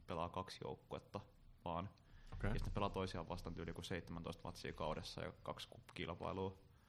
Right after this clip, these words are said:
Speaker 1: Niinku vastaan yhtä matchupia. Niin siinä on vähän helpompi pelaa F P L:ää kyllä, jos siinä olisi oma fantasia. Siinä olisi just se kaksikymmentäkaksi pelaavaa joukkuetta. Tai pelaajaa.
Speaker 2: Niin.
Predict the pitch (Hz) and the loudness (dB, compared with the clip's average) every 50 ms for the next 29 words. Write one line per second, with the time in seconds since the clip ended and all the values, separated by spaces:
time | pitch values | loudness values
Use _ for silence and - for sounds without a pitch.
0 | - - - - - - - - - - - - - - - - - - - - | -20 -20 -20 -20 -20 -20 -20 -20 -20 -18 -18 -16 -14 -12 -8 6 10 10 10 10
1 | - - - - 117 - 117 104 - 101 - - - - - 90 - 98 87 82 | 10 6 4 4 4 4 2 2 4 6 6 6 6 4 2 -2 -2 -2 -2 -2
2 | 82 98 - 104 101 139 135 120 98 92 92 87 92 90 - 90 85 - - 85 | -2 -2 -2 0 0 2 4 4 4 2 2 2 0 0 0 0 -2 0 0 2
3 | 87 87 87 92 92 - - - - - - - - - - 98 95 - - - | 2 4 2 2 0 -2 -4 -2 0 2 2 2 0 0 -2 -4 -6 -6 -8 -10
4 | - - - - - 95 - - 98 101 - 101 98 - 95 95 95 - - - | -10 -8 -8 -6 -6 -6 -6 -6 -6 -6 -6 -6 -6 -6 -6 -4 0 0 2 2
5 | 95 - - - - - - - - - - - - - - - - - - - | 4 2 2 0 -2 -6 -8 -10 -12 -12 -12 -14 -14 -14 -14 -16 -16 -16 -18 -18
6 | - - - - - - 101 - 92 92 - 95 95 - - - - - - - | -18 -16 -16 -10 -4 -2 -2 0 0 -2 -2 -4 -4 -4 -6 -6 -8 -10 -14 -16
7 | - - - - - - - - - - 92 87 - - - - - - - - | -18 -16 -16 -18 -18 -18 -18 -14 -4 -2 -2 -2 -2 -4 -8 -4 -4 -4 -4 -4
8 | - - 92 90 92 95 95 95 95 95 95 101 104 - - - - - - - | -6 -4 -2 -2 0 0 -2 -2 -2 -2 -2 -4 -6 -8 -12 -14 -12 -14 -14 -10
9 | - - - - - - 98 95 - - - - - - - - 101 - 104 107 | -8 -6 -6 -6 0 4 6 6 6 6 4 4 4 4 2 2 2 2 2 2
10 | 110 - - - - - - - - - - - - - - - - - - - | 2 2 2 2 0 -2 -4 -4 -4 -6 -8 -8 -10 -10 -12 -16 -14 -4 0 2
11 | 160 156 113 101 | 4 4 4 2